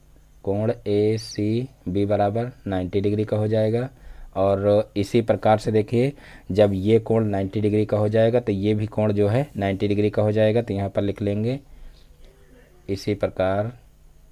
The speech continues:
इसी प्रकार कोण एडीबी बराबर, एडीबी बराबर नाइंटी डिग्री, यानी कि ये कोण और ये कोण नाइंटी डिग्री का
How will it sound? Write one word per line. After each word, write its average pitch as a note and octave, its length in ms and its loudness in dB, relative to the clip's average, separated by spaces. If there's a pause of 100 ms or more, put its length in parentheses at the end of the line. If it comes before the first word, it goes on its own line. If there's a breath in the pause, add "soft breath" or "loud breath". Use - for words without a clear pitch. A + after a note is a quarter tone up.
(2500)
इसी G2 360 -6
प्रकार F#2+ 520 -2 (120)
कोण G2+ 420 -2 (880)
एडीबी G2+ 720 2
बराबर, G#2 520 2 (440)
एडीबी G2 580 0
बराबर G#2 460 0 (140)
नाइंटी F#2 300 0
डिग्री, D#2+ 280 -2 (280 loud breath)
यानी F#2+ 200 0
कि G2+ 160 -4
ये G#2 200 4
कोण A#2+ 240 0
और G2+ 200 2
ये G2+ 180 4
कोण A2 220 0
नाइंटी G2 300 0
डिग्री G2+ 260 6
का B2+ 200 4